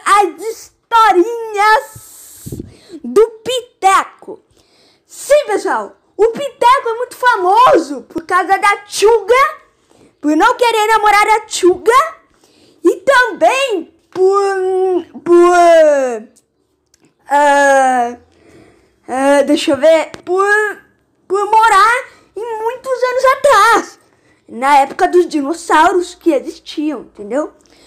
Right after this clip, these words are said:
E o Piteco já existia naquela época também, além do Chico Bento, Zé da Roça e Astronauta. Então,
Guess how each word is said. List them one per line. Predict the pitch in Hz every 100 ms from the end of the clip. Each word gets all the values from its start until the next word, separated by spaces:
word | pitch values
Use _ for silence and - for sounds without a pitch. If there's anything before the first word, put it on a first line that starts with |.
| - - - - - _ _ -
E | 508 571 587 - _ _
o | 480
Piteco | 508 539 480 453 415
já | 466 440
existia | 453 - 453 403
naquela | 415 403 403 392 359
época | 330 - 359 - _
também, | 427 453 480 294 208 330 330 262 -
além | - 254 262
do | 254
Chico | - - 440 523
Bento, | 494 494 523 523 554 554 _ _ 349 _ -
Zé | 233 381
da | 466 440
Roça | 381 427 440 - 480 494 - _ _ -
e | 554 523 415 311 262
Astronauta. | 254 330 - _ 330 339 285 220 220 285 320 - _ - - _ _ - - - - -
Então, | 523 494 - 466 523 539